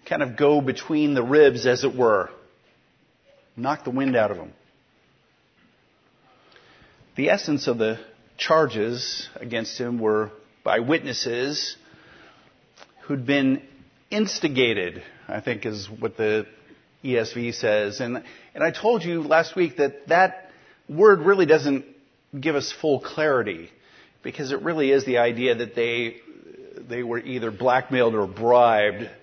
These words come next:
These men had suborned perjury. In other words, they'd gotten these men to just lie about Stephen. Going back to verse eleven, this is what they, what they said about him. "We have heard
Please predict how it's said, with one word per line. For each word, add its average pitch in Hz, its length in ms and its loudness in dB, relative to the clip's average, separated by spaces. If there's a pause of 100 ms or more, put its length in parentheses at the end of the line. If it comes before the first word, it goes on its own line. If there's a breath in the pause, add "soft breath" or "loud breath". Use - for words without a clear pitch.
(460 soft breath)
These 120 240 -8
men 131 400 0
had 120 500 0
suborned 131 640 -2
perjury. 123 500 0
In 110 80 -4
other 120 160 0
words, 117 220 -2
they'd 120 260 -2
gotten 127 260 0
these 123 240 -8
men 120 420 -4
to 120 140 -12
just 113 240 -12 (120)
lie 117 640 2 (280 soft breath)
about 95 360 -2
Stephen. 90 380 -14 (760 loud breath)
Going 131 180 2
back 127 200 4
to 127 60 -6
verse 127 260 -2
eleven, 117 420 2 (1120)
this 127 220 -6
is 120 180 -4
what 123 240 2
they, 110 360 -2 (400)
what 110 120 -4
they 98 120 -4
said 135 320 0
about 98 180 -2
him. 98 160 -6
"We 139 120 -2
have 120 120 2
heard 135 580 4